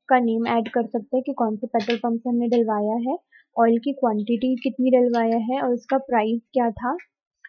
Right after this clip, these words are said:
वो हम यहाँ पे ऐड कर सकते हैं। उसके according वहाँ पे amount show कर रहा है हमें, और previous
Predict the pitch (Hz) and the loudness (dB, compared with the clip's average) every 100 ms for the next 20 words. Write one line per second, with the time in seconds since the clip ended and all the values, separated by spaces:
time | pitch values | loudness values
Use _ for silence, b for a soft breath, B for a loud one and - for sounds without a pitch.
0 | _ 233 247 247 247 240 233 220 254 254 | _ 0 0 2 0 0 0 0 0 0
1 | 247 269 262 262 262 233 247 247 240 - | 0 -2 -2 -2 0 0 0 0 -2 -2
2 | 254 220 214 240 247 269 254 247 240 240 | 0 2 2 0 0 0 2 0 0 0
3 | 254 240 233 320 - _ b b - 269 | 0 0 0 -2 -6 _ b b -10 2
4 | 277 226 285 | 4 4 2